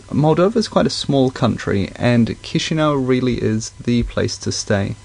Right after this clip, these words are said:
There's no, well, there are some interesting places outside of Chisinau, but all of them can be reached in a day trip, just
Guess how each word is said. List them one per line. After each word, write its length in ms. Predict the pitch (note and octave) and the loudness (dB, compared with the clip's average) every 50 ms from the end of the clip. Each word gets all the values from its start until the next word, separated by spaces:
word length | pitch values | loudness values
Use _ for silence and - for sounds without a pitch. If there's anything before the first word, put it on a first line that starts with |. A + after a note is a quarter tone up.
| - - - - - - - | -20 -20 -20 -20 -16 -10 -2
There's 520 | B2+ C3 C3+ C3 C3+ C3 - - - - - - - G#2+ | 2 4 4 4 4 0 -4 -6 -4 -4 -6 -4 -2 -2
no, 800 | C3+ D3 D#3 D#3+ E3 E3+ E3+ E3+ E3+ E3+ E3 E3 E3 E3 - - - - - - - - - - - - - - - | 0 2 2 2 2 2 2 2 2 2 2 2 0 0 -2 -4 -6 -14 -20 -20 -20 -20 -20 -20 -20 -20 -20 -16 -8
well, 300 | - D#3 E3+ E3 D#3+ - - - - - | -4 -2 0 0 -2 -4 -6 -12 -12 -6
there 200 | - E3+ E3+ D#3+ - | -4 -2 0 0 0
are 260 | - F#3 G3 G#3 G#3 | 0 0 0 0 0
some 260 | F#3+ - - F#3+ D#3 - | -2 -2 -2 -2 0 0
interesting 640 | - D3+ E3 - - D#3 C#3+ - - - C3 C3 | 0 0 -2 0 0 -2 -2 -2 -2 -2 -2 0
places 520 | B2+ - B2+ A#2+ B2 - - A#2 A2 G#2+ - | 0 0 0 0 0 -2 -2 -2 -2 -2 -2
outside 460 | - C3 C3+ - - - C#3 B2+ B2+ | -4 -4 -4 -4 -2 -2 0 0 0
of 100 | A#2+ - | -2 -2
Chisinau, 640 | - - A#2+ - - - A2+ A2 G#2 G#2 G2+ A#2 A#2 - | -4 -4 -4 -4 -2 -2 -2 0 0 0 -2 -4 -4 -2
but 120 | - A#2+ - | 0 0 0
all 260 | - - C3+ D3 D3+ | 2 2 2 2 2
of 100 | D#3 - | 0 -2
them 160 | - B2+ C3+ | -2 -2 -2
can 160 | B2+ - B2+ | 0 0 2
be 100 | A#2+ A#2 | 2 2
reached 500 | A#2 G#2+ A#2 A2+ A2 - - - - - - | 2 2 2 0 0 -2 -4 -10 -12 -6 -2
in 120 | - A#2 | 0 2
a 80 | A2 G2+ | 2 2
day 200 | F#2+ G#2+ G#2+ A2 | 2 2 2 0
trip, 260 | - - - - - - - | 0 -2 -6 -6 -6 -8 -6
just 320 | - B2+ C3 - - - | -4 -4 -2 -2 -4 -12